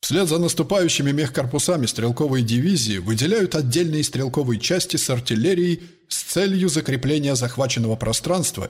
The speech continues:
и содействия механизированным корпусам. Четыре стрелковые дивизии двадцатой армии до десятого июля фактически бездействовали,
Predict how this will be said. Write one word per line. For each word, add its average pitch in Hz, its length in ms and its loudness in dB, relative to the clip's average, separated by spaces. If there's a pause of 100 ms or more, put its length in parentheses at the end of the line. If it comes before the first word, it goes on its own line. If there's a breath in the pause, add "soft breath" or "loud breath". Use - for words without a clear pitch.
(140)
и 175 80 2
содействия 175 760 0
механизированным 123 920 0
корпусам. 117 640 -6 (880)
Четыре 185 320 2
стрелковые 160 560 4
дивизии 131 400 2
двадцатой 127 480 0
армии 123 480 2
до 123 180 4
десятого 127 560 2
июля 120 440 -2
фактически - 680 -4
бездействовали, 107 1000 -4